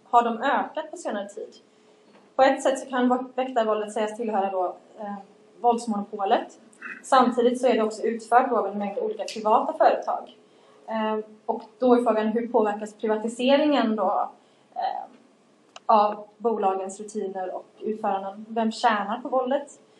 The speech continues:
Eh, och vad finns det för möjligheter och initiativ för att motverka typ både övervåld och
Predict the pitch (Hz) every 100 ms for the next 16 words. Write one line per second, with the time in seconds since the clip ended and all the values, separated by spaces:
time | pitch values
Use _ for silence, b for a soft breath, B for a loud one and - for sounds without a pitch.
0 | b b - 220 220 226 226 240 240 247
1 | 240 240 233 247 247 233 254 294 254 226
2 | 214 226 220 247 247 208 226 226 269 262
3 | - 220 220 285 285 247 - - 208 214
4 | - 220 208 269 294 254